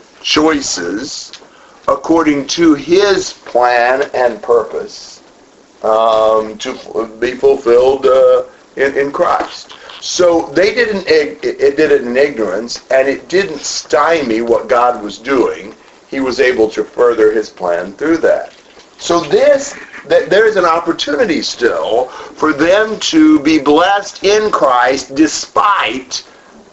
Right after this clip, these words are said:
the outrageous conduct that they had engaged in, and he, he encourages them in that.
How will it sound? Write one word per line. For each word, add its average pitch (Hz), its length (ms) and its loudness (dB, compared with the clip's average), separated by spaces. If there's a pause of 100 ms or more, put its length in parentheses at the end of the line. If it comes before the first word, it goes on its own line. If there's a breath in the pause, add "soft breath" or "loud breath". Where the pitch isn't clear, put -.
(120)
the 135 160 4
outrageous 151 800 0
conduct 143 1080 -2 (1000)
that 117 260 -2
they 120 160 2
had 113 440 0
engaged 165 600 0
in, 107 380 -4 (580 loud breath)
and 175 180 0
he, 196 220 2
he 185 340 2
encourages 113 720 0
them 101 180 0
in 87 140 -8
that. - 380 -6